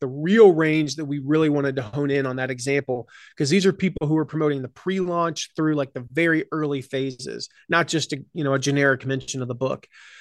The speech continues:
So that's specifically, we honed it into that frame, and we go to Google, like, "Okay, who's promoting it? What podcast episodes came out during that period of time? Who interviewed them?" Uh, as far as contact information, uh, Listen Notes was a source for podcasts.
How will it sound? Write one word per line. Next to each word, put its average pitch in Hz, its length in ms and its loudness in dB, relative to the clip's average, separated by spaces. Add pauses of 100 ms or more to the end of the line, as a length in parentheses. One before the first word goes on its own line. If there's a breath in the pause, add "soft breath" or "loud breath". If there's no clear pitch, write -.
(200 loud breath)
So - 100 0
that's 196 320 2
specifically, 202 560 0
we 160 140 0
honed 196 300 2
it 214 100 2
into 180 320 0
that 160 320 -4
frame, 135 420 -6 (800)
and 170 100 2
we 170 60 6
go 180 120 8
to 214 80 6
Google, 208 220 8
like, 170 160 0
"Okay, 156 160 -6
who's 196 200 0
promoting 165 360 -4
it? 139 80 -10
What 196 220 -2
podcast 175 540 -4
episodes 147 440 -6
came 151 300 -4
out 151 220 -2
during 139 220 0
that 139 160 -6 (440 soft breath)
period 160 160 0
of - 40 -6
time? 127 140 -4
Who 190 220 0
interviewed 143 460 0
them?" 135 200 -6 (580 soft breath)
Uh, 165 140 2
as 156 100 -2
far 214 160 4
as - 100 2
contact 202 540 -2
information, 208 720 -4
uh, 156 160 0
Listen 190 460 -2
Notes 190 320 -2
was 156 100 -12
a 160 40 -8
source 165 380 -2
for - 180 -8
podcasts. 139 760 -4